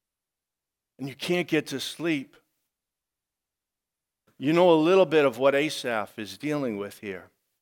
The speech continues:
The trials that Asaph and his people are in and, and facing as he writes this psalm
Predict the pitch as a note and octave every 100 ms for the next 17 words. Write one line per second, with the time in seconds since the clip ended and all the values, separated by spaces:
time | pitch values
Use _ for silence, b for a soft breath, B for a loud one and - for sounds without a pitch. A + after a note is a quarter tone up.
0 | _ _ _ _ _ _ _ _ _ _
1 | _ _ _ _ _ - C3+ - F3+ G#3+
2 | G3+ D3 C#3 C3 D3+ E3+ - C3+ A#2 C3+
3 | C3+ B2+ - - E3+ - A#2+ A#2 A#2+ A#2+
4 | C#3+ D#3+ C3+ A#2 A#2 - _ _ - _
5 | _ _ _ _ _ _ _ B2 A#2 -
6 | D#3+ E3 - A#2 G#2+ - _ _ _ _
7 | _ _ _ _ _ _ _ _ _ D3
8 | C#3+ D3 C#3+ D#3 D#3 - D3 D3 - D#3+
9 | E3 A#2+ G#2+